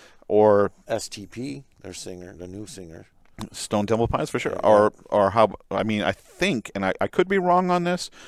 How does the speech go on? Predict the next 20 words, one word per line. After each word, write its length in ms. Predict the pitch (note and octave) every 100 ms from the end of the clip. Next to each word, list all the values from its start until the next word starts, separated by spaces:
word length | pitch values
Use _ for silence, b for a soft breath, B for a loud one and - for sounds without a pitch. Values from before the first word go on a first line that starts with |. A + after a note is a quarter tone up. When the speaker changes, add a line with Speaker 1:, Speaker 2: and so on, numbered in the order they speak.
| B B
Speaker 1:
but 80 | -
I 60 | G2
think, 460 | - C#3 D3 - - _ _
uh, 240 | G#2+ G#2 G2+
the 120 | G2
fellow 300 | - A#2 A2+
who's 140 | A2
singing 200 | - A2
for 160 | G#2 F#2
Queensryche 680 | - A#2 G#2+ G2+ F2+ F2 -
right 200 | F#2 -
now 200 | F2+ F2+
was 200 | F2+ G2
also, 480 | F#2 - F#2+ F2+ D#2 -
uh, 80 | F#2
Speaker 2:
Yes. 360 | G#2+ F#2 - -
Speaker 1:
a 40 |
tribute 400 | - A2 F#2+ F2+
band 300 | F#2+ F#2 F2
guy. 300 | F#2 F2 A#2+